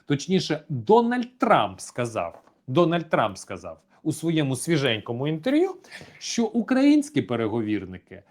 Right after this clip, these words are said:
їм сподобався мирний план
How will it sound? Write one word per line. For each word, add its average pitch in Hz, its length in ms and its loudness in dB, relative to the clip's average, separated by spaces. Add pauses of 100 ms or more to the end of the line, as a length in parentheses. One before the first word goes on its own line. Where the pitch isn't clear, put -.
(380)
їм 254 340 4 (120)
сподобався 143 1300 6
мирний 180 540 4
план 233 440 -2